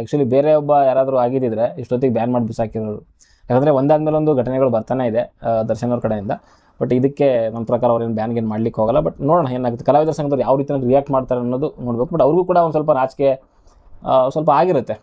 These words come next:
ಕಲಾವಿದರವ್ರಿಗೆ ಬಂದು ಮಾತಾಡ್ಲಿಕ್ಕೆ. ಯಾಕಂದ್ರೆ ಇಂಥ ಒಂದು ಘಟನೆಗೆ ಯಾರು ಡಿಫೆಂಡ್ ಅಂತೂ ಮಾಡ್ಕೊಳ್ಳಿಕ್ಕೆ ಸಾಧ್ಯನೇ ಇಲ್ಲ. ಆ, but ಆದ್ರೆ ಅವರ ಅಭಿಮಾನಿಗಳು ಡಿಫೆಂಡ್ ಮಾಡ್ಕೊತಿದ್ದಾರೆ. ಏನೇ ಆಗ್ಲಿ,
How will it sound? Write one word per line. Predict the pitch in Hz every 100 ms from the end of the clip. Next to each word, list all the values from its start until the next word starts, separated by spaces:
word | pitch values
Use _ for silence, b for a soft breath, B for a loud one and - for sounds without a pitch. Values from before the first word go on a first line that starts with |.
| _ -
ಕಲಾವಿದರವ್ರಿಗೆ | 131 131 123 117
ಬಂದು | 113 117
ಮಾತಾಡ್ಲಿಕ್ಕೆ. | 110 117 123 110 -
ಯಾಕಂದ್ರೆ | 107 117 117
ಇಂಥ | 120 113
ಒಂದು | 131 123
ಘಟನೆಗೆ | 113 123 123 120
ಯಾರು | 113 120
ಡಿಫೆಂಡ್ | 117 117 131
ಅಂತೂ | 131 123
ಮಾಡ್ಕೊಳ್ಳಿಕ್ಕೆ | 110 120 120 - - 110 107
ಸಾಧ್ಯನೇ | 113 113 127 135
ಇಲ್ಲ. | 117 160 - b b b -
ಆ, | 139 139
but | 160
ಆದ್ರೆ | - 254 202
ಅವರ | 170 151
ಅಭಿಮಾನಿಗಳು | 131 143 170 156 151 151 127
ಡಿಫೆಂಡ್ | 117 135 113
ಮಾಡ್ಕೊತಿದ್ದಾರೆ. | 113 131 117 117 135 120
ಏನೇ | 117 139 127 160
ಆಗ್ಲಿ, | 147 131 139 170